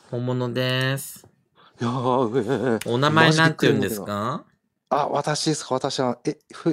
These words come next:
Speaker 2: えっと、名前って、
Speaker 1: なんか、
Speaker 2: あれっすか？
Speaker 1: なんか通名でもいいですけど。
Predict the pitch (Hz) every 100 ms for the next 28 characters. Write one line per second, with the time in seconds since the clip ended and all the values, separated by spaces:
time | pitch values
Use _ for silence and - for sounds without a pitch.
0 | - - - - 123 120 165 156 - -
1 | 98 - - - - 160 131 104 95 90
2 | 87 - _ _ _ 143 135 - - 131
3 | 127 131 123 120 101 90 87 - - 67